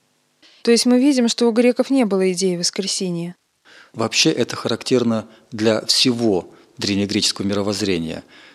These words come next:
Speaker 2: что особенно мы видим в работе Гесиода «Труды и дни». Греки считали, что золотой век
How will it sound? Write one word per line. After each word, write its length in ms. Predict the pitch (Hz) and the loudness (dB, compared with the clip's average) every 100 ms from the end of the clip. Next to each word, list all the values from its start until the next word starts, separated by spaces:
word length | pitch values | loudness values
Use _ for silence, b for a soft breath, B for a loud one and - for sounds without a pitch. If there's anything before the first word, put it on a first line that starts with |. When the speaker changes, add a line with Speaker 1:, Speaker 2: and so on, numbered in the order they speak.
| B - | B -6
Speaker 2:
что 360 | - 117 120 | -2 2 2
особенно 420 | 107 - 120 110 | 2 2 2 2
мы 160 | 104 107 | 2 0
видим 320 | 107 101 107 | 0 0 -2
в 60 | 104 | 0
работе 560 | 110 101 98 - 98 - | 0 2 0 0 -2 -4
Гесиода 560 | 101 101 - 104 98 | -2 0 2 0 -2
«Труды 400 | - 107 95 98 | -2 -4 -2 -2
и 160 | 101 101 | -2 -2
дни». 380 | 101 98 80 - _ _ _ _ _ _ _ _ _ _ _ _ b b b - | 0 0 0 -8 _ _ _ _ _ _ _ _ _ _ _ _ b b b -10
Греки 560 | 123 143 165 - 143 | 0 2 2 2 0
считали, 580 | - - - 147 139 139 | 2 0 0 0 0 -2
что 420 | - - 127 117 - | -4 -2 0 0 0
золотой 640 | 113 123 117 117 123 107 | -2 0 0 -2 -2 -2
век 440 | 98 131 151 - | -2 -2 -2 -6